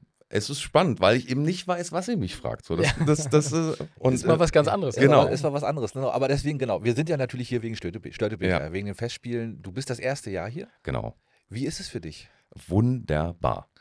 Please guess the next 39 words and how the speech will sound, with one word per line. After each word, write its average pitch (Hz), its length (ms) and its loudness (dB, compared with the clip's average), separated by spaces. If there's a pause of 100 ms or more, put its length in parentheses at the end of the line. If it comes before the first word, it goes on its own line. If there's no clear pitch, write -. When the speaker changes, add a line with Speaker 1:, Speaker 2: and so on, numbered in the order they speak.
Speaker 1:
Das 92 160 -4
ist - 160 -4
kein 156 260 0
Geschleime 131 540 -2
und 107 280 -6
kein, 123 320 0
äh, 113 240 0
kein 113 180 -4
hochtrabendes 123 540 -2
Gerede, 104 320 -2
sondern, 110 360 -2 (440)
ähm, 110 560 -2 (300)
es 107 240 -6
war 131 180 0
wirklich, 147 420 -6 (720)
ich 120 140 -4
muss 165 140 0
das 139 120 2
so - 120 2
erzählen. 82 240 -6
Ich 92 80 -10
war 120 80 4
letztes 151 380 -4
Jahr 131 320 0 (300)
hier 139 200 -2
und 135 100 0
hab's 120 180 -4
mir 101 140 -2
angeschaut. 151 680 -4
Zweitausendsechs 113 840 -2
war 104 100 2
ich 104 60 -4
das 104 140 -2
erste 143 300 -4
Mal, 139 220 -2
hab's - 240 -8
gesehen 117 460 -2 (480)
und, 104 560 2
äh, 95 180 0